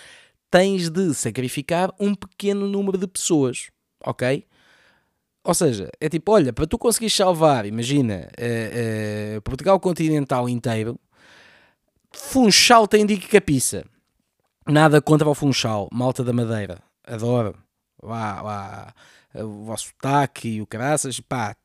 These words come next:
tá tudo. Fui ao Funchal uma vez quando era puta, adorei aquilo, espero voltar.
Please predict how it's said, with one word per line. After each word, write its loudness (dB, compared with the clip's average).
tá -2
tudo. 2
Fui -6
ao 0
Funchal -2
uma 0
vez -6
quando -4
era -4
puta, -6
adorei -4
aquilo, -4
espero 0
voltar. -6